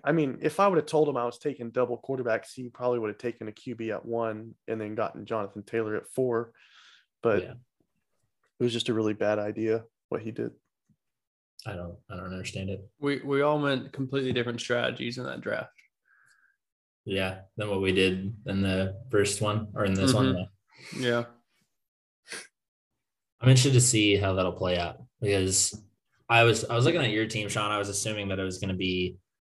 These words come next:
Speaker 2: kind of depleted and or, like, shallow, if that
Speaker 1: Mm-hmm.
Speaker 2: made sense, because of, like, what you had to trade away to get the second and third, but it doesn't look too bad, honestly, in my mind. I think there's definitely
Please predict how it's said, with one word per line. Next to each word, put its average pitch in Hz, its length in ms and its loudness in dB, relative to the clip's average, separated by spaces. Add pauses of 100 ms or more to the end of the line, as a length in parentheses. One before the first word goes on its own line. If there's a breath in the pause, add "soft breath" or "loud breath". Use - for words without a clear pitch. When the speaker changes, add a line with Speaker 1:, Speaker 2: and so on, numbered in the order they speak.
(720)
Speaker 2:
kind 110 160 2
of 92 180 0 (140)
depleted 135 580 8
and 113 200 0
or, 104 100 2
like, 92 180 -4
shallow, 123 640 0
if 135 200 -4
that 127 80 0
Speaker 1:
Mm-hmm. 131 120 6
Speaker 2:
made 131 160 0
sense, 135 240 -2
because 98 180 -6
of, 95 100 -4
like, 92 220 -2
what 92 100 -2
you 95 60 -2
had 95 80 -2
to 90 60 -6
trade 95 260 -2
away 95 200 -2
to 95 80 -4
get 95 300 -4 (120)
the 101 260 2
second 104 380 0
and 101 160 -6
third, 104 340 2
but 90 220 -2 (140)
it 92 80 -10
doesn't 139 240 2
look 101 140 -4
too 95 100 -4
bad, 104 200 -2
honestly, 90 340 -4
in 87 60 -8
my 90 120 -4
mind. 87 320 -4 (260)
I - 40 -20
think 95 200 -6
there's 90 340 -4
definitely 90 680 -4